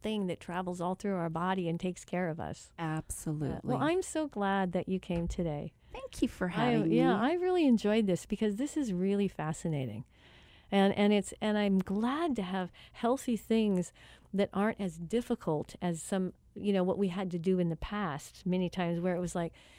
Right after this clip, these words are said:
Speaker 1: eating the right thing. Well, I can't eat enough carrots. I can't eat enough, you know, and not even knowing if it was helping.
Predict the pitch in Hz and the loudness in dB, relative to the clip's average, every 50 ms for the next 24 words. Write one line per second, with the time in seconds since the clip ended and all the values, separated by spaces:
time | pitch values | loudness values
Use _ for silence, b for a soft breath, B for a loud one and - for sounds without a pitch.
0 | B B B B B B _ 208 214 220 226 220 214 202 196 190 190 190 - - | B B B B B B _ 0 2 4 4 4 6 4 4 4 2 0 -2 -2
1 | 196 180 165 156 147 143 147 - - 165 160 160 156 165 170 165 170 160 156 156 | -2 -2 -2 -2 -4 -6 -8 -8 -8 -8 -8 -6 -6 -6 -6 -6 -6 -6 -6 -8
2 | - - - 175 151 143 160 160 143 143 - - 139 135 143 - 180 160 151 156 | -10 -4 -4 -2 -2 -2 -4 -6 -8 -10 -10 -10 -12 -12 -10 -10 -10 -8 -8 -8
3 | - 170 175 170 170 156 156 151 151 - - - 185 180 165 156 156 160 175 - | -8 -8 -8 -8 -8 -8 -8 -10 -12 -12 -6 -2 0 0 2 2 0 0 -2 -4
4 | - - 190 190 190 202 202 214 - - - 226 214 208 208 202 196 190 185 180 | 0 2 4 6 6 6 6 4 2 2 4 4 6 8 8 8 8 6 6 4
5 | 175 165 - - 170 160 - - - - 240 240 240 - - 170 - - 170 | 2 0 -2 -2 -4 -4 -6 -8 -6 -2 -2 -2 0 -2 -4 -4 -4 -6 -8